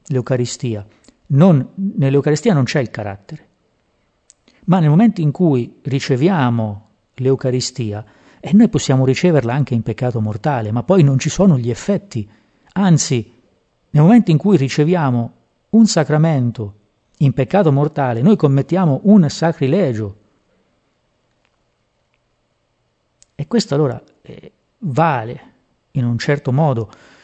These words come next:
mm, analogico anche per la preghiera. Quando noi preghiamo, se preghiamo in peccato mortale, non commettiamo sacrilegio,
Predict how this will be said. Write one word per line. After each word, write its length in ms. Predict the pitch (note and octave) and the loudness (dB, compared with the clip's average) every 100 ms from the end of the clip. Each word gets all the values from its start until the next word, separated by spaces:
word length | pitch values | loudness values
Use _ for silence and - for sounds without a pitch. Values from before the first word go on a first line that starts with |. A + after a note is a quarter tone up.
| _ _ - | _ _ -10
mm, 400 | A2 G#2+ G#2 A2 | -8 -8 -10 -10
analogico 920 | - C3 F3+ D3 B2 B2 D3 G#3 G3+ - _ _ _ _ | -4 0 2 0 -2 -6 -4 -4 -6 -12 _ _ _ _
anche 320 | - D3 D#3+ D3+ | -4 -2 0 -2
per 160 | C3 | -4
la 100 | B2 | -6
preghiera. 580 | A#2+ B2+ B2 A#2 G#2+ G2+ _ _ | -6 -6 -6 -8 -10 -14 _ _
Quando 260 | - F3+ F3+ | 0 4 6
noi 120 | A3 | 6
preghiamo, 480 | - D3 F#3+ G3+ D#3 | 4 2 2 2 0
se 160 | - | -2
preghiamo 320 | B2+ C#3 D#3 D#3+ | -2 -2 0 0
in 100 | C3 | -2
peccato 380 | C3+ D#3+ D3+ | -4 -2 -2
mortale, 360 | C3 C3 F#3+ F3 | 0 0 0 0
non 200 | C3 C3+ | 2 0
commettiamo 520 | D3+ C#3 C3 E3+ D#3+ | 0 -2 -2 -2 -2
sacrilegio, 600 | C3+ B2 A#2+ A#2 G#2 G2+ | -2 -6 -6 -6 -8 -12